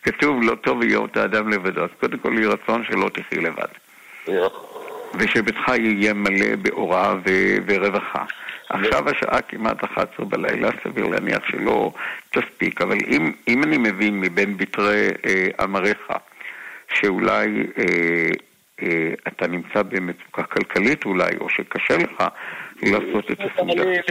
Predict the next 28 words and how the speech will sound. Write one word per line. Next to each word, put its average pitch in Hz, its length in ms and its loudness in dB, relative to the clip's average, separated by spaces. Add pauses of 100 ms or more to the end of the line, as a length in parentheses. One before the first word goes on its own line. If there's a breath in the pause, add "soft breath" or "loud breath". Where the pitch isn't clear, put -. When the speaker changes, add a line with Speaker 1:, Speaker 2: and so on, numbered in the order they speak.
(160)
Speaker 2:
לביטוח 156 420 0
הלאומי. 131 680 0 (400 loud breath)
Speaker 1:
אז 147 160 2
אני 240 160 6
מבין 285 340 4
שקשה - 420 0
לך, 90 320 0
כבודו, 127 300 0
לא 190 240 4
צריך - 160 0
לעשות - 280 -2 (100)
סעודה 98 420 0 (460 loud breath)
יקרה, 110 560 4
ואפשר 120 320 2
גם 233 240 0
לבקש - 440 0
עזרה - 380 0
מחברים, - 600 -2 (800 loud breath)
מכמה 139 400 0
שכנים 135 380 0
טובים 113 400 -2 (120)
שיביאו 110 1040 2
כמה 120 380 0 (440 loud breath)
מיני 101 260 2
תרגימה 104 580 0
ולעשות 98 540 0
את - 140 -10
הסעודה, 190 380 -4